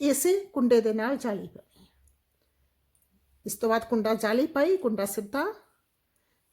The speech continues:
ਤੇ ਇਹ ਵਾਲਾ ਕੁੰਡਾ ਬਗੈਰ ਬੁਣਿਆ। ਇੱਥੇ ਤੱਕ ਸਾਡੇ ਪੱਟੀ ਵਾਲੇ ਕੁੰਡੇ ਖਤਮ ਹੋ ਗਏ। ਅੱਗੇ ਅਸੀਂ ਜਿੱਦਾਂ ਵੀ ਤੁਸੀਂ ਆਪਣਾ ਬਾਰਡਰ ਬੁਣ ਰਹੇ ਹੋ, ਉਹ ਬੁਣ ਲੈਣਾ।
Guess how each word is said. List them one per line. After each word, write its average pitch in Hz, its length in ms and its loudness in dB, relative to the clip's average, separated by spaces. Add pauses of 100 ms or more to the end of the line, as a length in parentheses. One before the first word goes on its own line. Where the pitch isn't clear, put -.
(100)
ਤੇ 330 80 -2
ਇਹ 311 260 0
ਵਾਲਾ 262 200 2
ਕੁੰਡਾ 226 280 -2
ਬਗੈਰ 220 380 -4
ਬੁਣਿਆ। 202 240 -6
ਇੱਥੇ 339 360 -2
ਤੱਕ 330 160 -2
ਸਾਡੇ 240 260 0
ਪੱਟੀ 226 300 -4
ਵਾਲੇ 208 200 0
ਕੁੰਡੇ 196 260 -4
ਖਤਮ 233 280 -4
ਹੋ 285 140 0
ਗਏ। 320 180 -2 (460)
ਅੱਗੇ 247 280 4
ਅਸੀਂ 294 300 0 (120)
ਜਿੱਦਾਂ 233 300 0
ਵੀ 262 140 2
ਤੁਸੀਂ 240 260 0
ਆਪਣਾ 226 240 -2
ਬਾਰਡਰ 208 300 -2
ਬੁਣ 214 200 -6
ਰਹੇ 226 140 -4
ਹੋ, 247 80 0
ਉਹ 226 220 0
ਬੁਣ 214 260 -2
ਲੈਣਾ। 302 300 -2